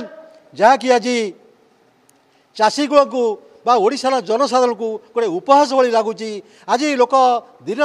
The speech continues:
ଦାରିଦ୍ର୍ୟ ଧାବିରେ ମରିଯିବା ବେଳେ ଦାରିଦ୍ର୍ୟ ଭିତରେ ଆମ ବିରୋଧ ହେଉଛି, ଜନସାଧାରଣଙ୍କ ପ୍ରସଙ୍ଗ ଏଥିରେ ସ୍ଥାନ ପାଉନି। ତ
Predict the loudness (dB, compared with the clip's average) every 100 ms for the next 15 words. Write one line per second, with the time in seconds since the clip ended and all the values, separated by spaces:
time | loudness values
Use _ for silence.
0 | 0 -2 -4 -8 -8 -4 -4 -4 -8 -4
1 | -4 -4 -4 -6 -8 -20 _ -20 -20 -8
2 | -4 -4 -2 -2 0 0 0 0 -4 -12
3 | -8 -6 -4 0 2 0 -4 -10 -10 -16
4 | _ -8 -4 -2 0 0 0 -4 -6 -6
5 | -4 -4 -4 -6 -4 -6 -6 -10